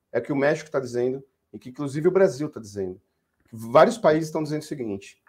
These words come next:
"Pelo fim da guerra, pelo cessar-fogo, mas sanção econômica não vai adiantar." E vamos ser franco, pessoal. A sanção econômica, ela vai bater na porta do povo.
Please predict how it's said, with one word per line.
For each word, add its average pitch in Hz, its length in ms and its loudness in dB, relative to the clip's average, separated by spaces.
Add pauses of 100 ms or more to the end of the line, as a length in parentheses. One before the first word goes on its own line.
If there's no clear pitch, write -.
(240)
"Pelo 139 160 2
fim 147 140 -2
da 123 100 6
guerra, 147 500 2 (480)
pelo 135 160 2
cessar-fogo, 139 840 2 (320)
mas 131 200 0
sanção 156 280 0
econômica 160 680 0 (100)
não 127 440 2
vai 202 140 4
adiantar." 196 540 0 (260)
E 175 40 -8
vamos 233 180 0
ser 254 100 0
franco, 123 360 0
pessoal. 95 400 -4 (340)
A 139 60 0
sanção 180 300 2
econômica, 143 800 2 (340)
ela 131 260 6
vai 156 180 6
bater 156 280 2
na 160 120 2
porta 147 500 6
do 175 120 -6
povo. 110 440 0